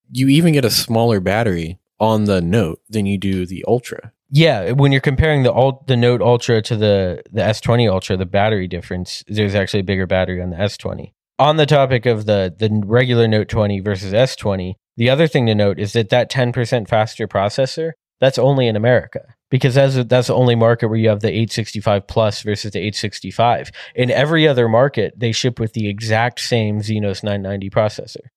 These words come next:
Speaker 2: So there's no performance difference anywhere other than America. You're getting a slightly larger battery and you're getting a pen. But in order to get that, you have to sacrifice on ram, you have to sacrifice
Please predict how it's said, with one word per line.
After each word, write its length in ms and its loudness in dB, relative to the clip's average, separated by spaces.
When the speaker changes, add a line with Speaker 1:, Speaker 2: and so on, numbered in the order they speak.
Speaker 2:
So 160 0
there's 260 0
no 240 4
performance 560 2
difference 420 -2
anywhere 420 2
other 220 0
than 160 -4
America. 580 -4
You're 140 2
getting 280 0
a 60 0
slightly 540 2
larger 320 2
battery 500 2
and 140 -6
you're 80 -4
getting 200 -6
a 60 -6
pen. 400 -6
But 140 2
in 200 0
order 380 4
to 140 -2
get 300 0
that, 280 -2
you 160 0
have 260 2
to 100 -2
sacrifice 840 0
on 640 -2
ram, 680 2
you 120 2
have 180 2
to 100 -6
sacrifice 840 0